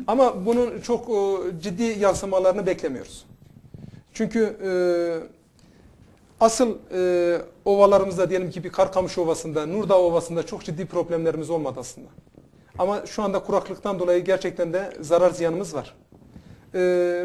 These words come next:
rekoltede biraz düşüklük bekliyoruz ama ciddi bir, e,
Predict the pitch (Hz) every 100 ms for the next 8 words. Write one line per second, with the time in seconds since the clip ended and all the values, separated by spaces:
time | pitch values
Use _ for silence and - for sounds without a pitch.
0 | 185 233 262 240 233 226 220 180 196 190
1 | 220 180 208 214 202 226 196 170 196 208
2 | 208 202 196 180 175 170